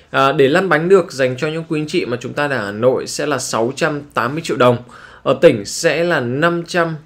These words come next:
sáu trăm năm mươi sáu triệu đồng và ở thành phố Hồ Chí Minh sẽ là sáu trăm bảy mươi sáu triệu dành cho những quý anh chị mà chúng ta đang quan tâm đến phiên bản Hyundai Elantra năm hai nghìn không trăm hai mươi hai với phiên bản một chấm sáu A T.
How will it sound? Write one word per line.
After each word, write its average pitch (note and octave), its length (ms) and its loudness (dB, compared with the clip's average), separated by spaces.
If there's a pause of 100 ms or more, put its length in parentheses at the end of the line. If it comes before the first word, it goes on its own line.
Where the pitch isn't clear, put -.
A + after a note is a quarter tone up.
(300)
sáu B2+ 340 0
trăm E3+ 320 0
năm E3 160 0
mươi D#3+ 80 -4
sáu C#3 260 -2
triệu D#3+ 120 -4
đồng E3+ 200 4 (380)
và C3+ 100 2
ở B2 240 4
thành A#2+ 280 -6
phố B2+ 400 0
Hồ C#3 180 0
Chí A#2+ 180 -6
Minh D3+ 260 0 (300)
sẽ D3 300 -2
là C3+ 200 -2
sáu A2+ 420 -4
trăm E3 180 2 (580)
bảy B2 200 4 (100)
mươi C3+ 160 -4
sáu A#2 360 -4
triệu - 220 2 (160)
dành A2+ 280 -4
cho B2+ 180 -2
những B2 260 -6
quý B2 120 -4
anh B2 60 -6
chị E3 280 0
mà A2+ 120 -14
chúng G#2+ 140 -12
ta A#2+ 100 -2
đang A#2 240 -4
quan B2 200 -2
tâm C3+ 160 2 (180)
đến A2 180 -6
phiên B2 280 -6
bản G#2 300 -4
Hyundai B2 500 -2
Elantra A#2 680 -2
năm A#2 160 -6
hai A#2 120 -6
nghìn A2+ 260 -6
không B2 260 -6
trăm A#2+ 260 -4
hai B2 160 -6
mươi B2 140 -6
hai B2+ 260 -2
với A#2 120 -10
phiên A#2+ 220 -6
bản G2 240 -4
một G2 100 -14
chấm G#2+ 180 -12
sáu G#2+ 280 -8
A B2+ 120 -4
T. B2+ 120 -2